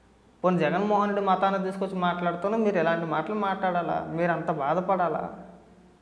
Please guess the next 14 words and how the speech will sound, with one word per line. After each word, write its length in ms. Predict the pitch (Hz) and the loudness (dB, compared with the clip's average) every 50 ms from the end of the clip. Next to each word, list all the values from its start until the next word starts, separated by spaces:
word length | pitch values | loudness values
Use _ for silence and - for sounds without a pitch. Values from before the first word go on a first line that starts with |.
| - - - - - - - - - - | -20 -20 -20 -20 -20 -20 -20 -14 -6 -4
అవేం 260 | 151 165 185 214 233 | 0 2 4 4 4
అనట్లేదు 420 | 233 214 214 226 233 247 247 240 240 | 4 4 2 0 0 2 0 2 4
కదండి. 720 | 240 240 233 233 233 226 220 214 208 190 - - - - - - - - - - - - - - - - - - - - - - _ _ _ _ _ _ _ _ - _ _ _ _ - | 4 4 4 2 2 2 2 2 0 0 -2 -4 -6 -10 -12 -14 -16 -18 -20 -20 -20 -20 -20 -20 -20 -20 -20 -20 -20 -20 -20 -20 _ _ _ _ _ _ _ _ -20 _ _ _ _ -8
మా 240 | 151 156 160 160 165 | -4 0 2 2 4
బాధ 260 | 151 139 139 160 202 | 4 6 8 8 8
ఏదో 180 | 233 240 247 262 | 10 10 8 8
మేము 240 | 262 247 226 208 185 | 8 4 4 2 2
చెప్పుకుంటున్నాం, 580 | 185 180 180 - 208 220 208 196 190 190 196 | 0 -2 -2 0 0 0 2 2 2 0 2
మా 100 | 190 170 | 4 4
ఏడుపు 300 | 160 160 175 190 214 220 | 4 4 4 2 2 2
ఏదో 180 | 220 208 220 226 | 2 4 2 2
మేము 240 | 226 214 185 175 175 | 2 0 0 0 -2
ఏడుతున్నాం. 720 | 180 185 180 185 180 180 175 175 170 - - - - - - - - - - - - - - - - - - | -2 -2 -4 -6 -6 -6 -6 -4 -6 -6 -8 -10 -12 -16 -16 -18 -20 -20 -20 -20 -20 -20 -20 -20 -14 -8 -4
అవునా? 380 | 139 160 180 202 240 359 403 | -2 0 0 0 0 -2 -4